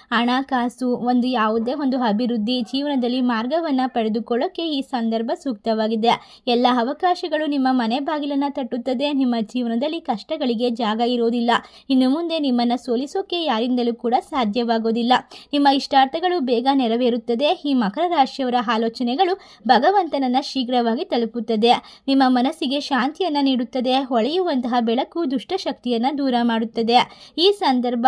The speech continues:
ನಿಮ್ಮ ಜೀವನದಲ್ಲಿ ಕೋಟಿ ಕೋಟಿ ಹಣವನ್ನ ಬರಮಾಡ್ಕೊಂಡು ಕೂಡ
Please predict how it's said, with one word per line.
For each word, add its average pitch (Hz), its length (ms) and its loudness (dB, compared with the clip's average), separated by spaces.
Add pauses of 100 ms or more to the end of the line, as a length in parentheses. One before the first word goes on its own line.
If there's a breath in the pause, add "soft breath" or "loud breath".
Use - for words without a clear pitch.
ನಿಮ್ಮ 254 280 2
ಜೀವನದಲ್ಲಿ 254 640 -2
ಕೋಟಿ 240 380 -2
ಕೋಟಿ 247 300 -2
ಹಣವನ್ನ 294 540 -2
ಬರಮಾಡ್ಕೊಂಡು 277 800 2
ಕೂಡ 320 200 -2